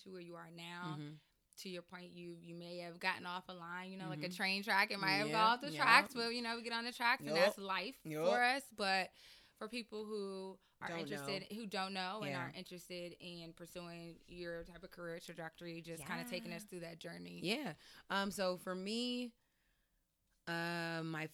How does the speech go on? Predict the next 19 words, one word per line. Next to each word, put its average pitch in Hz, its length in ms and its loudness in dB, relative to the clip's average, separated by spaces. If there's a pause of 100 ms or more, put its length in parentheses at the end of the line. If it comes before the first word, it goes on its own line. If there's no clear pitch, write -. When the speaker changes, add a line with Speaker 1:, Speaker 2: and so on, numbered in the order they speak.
Speaker 2:
first, 190 380 0
like, 165 200 2
foray 156 600 2
into 143 960 -2 (220)
television 165 760 2
reporting 170 640 -2
or 139 80 -4
on 139 260 -4
air, 143 440 -2 (100)
a-, - 40 -6 (140)
any 156 180 0
type 160 200 0
of 151 100 -4
job 151 380 2
was 131 320 -2
in 135 140 -8
high 147 220 -2
school. 135 480 -6 (320)
Um, 135 640 -2